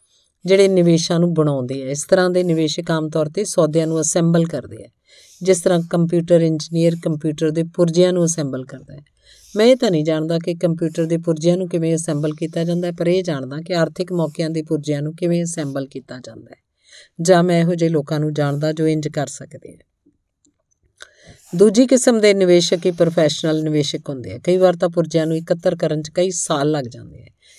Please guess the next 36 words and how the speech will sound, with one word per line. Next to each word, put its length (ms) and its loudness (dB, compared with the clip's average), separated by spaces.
ਕਈ 140 8
ਵਾਰ 160 4
ਉਹ 60 -2
ਕਦੇ 240 4
ਇਕੱਤਰ 420 0
ਹੋ 180 -2
ਹੀ 100 2
ਨਹੀਂ 180 2
ਪਾਉਂਦੇ। 360 -8
ਮੇਰੇ 260 8
ਅਮੀਰ 280 2
ਡੈਡੀ 280 4
ਨੇ 100 4
ਮੈਨੂੰ 300 2
ਦੂਜੀ 260 -2
ਕਿਸਮ 320 -4
ਦੇ 120 0
ਨਿਵੇਸ਼ਕ 520 -2
ਬਣਨ 200 -2
ਲਈ 140 -2
ਪ੍ਰੇਰਨਾ 500 -4
ਦਿੱਤੀ। 400 -16
ਇਹ 100 6
ਸਿੱਖਣਾ 400 -2
ਮਹੱਤਵਪੂਰਨ 680 -2
ਹੈ 120 -6
ਕਿ 100 -10
ਪੁਰਜ਼ਿਆਂ 360 -2
ਨੂੰ 100 0
ਕਿਵੇਂ 280 0
ਅਸੈਂਬਲ 380 -2
ਕੀਤਾ 320 -10
ਜਾਏ, 240 -6
ਕਿਉਂਕਿ 300 2
ਇੱਥੇ 220 0
ਭਾਰੀ 300 0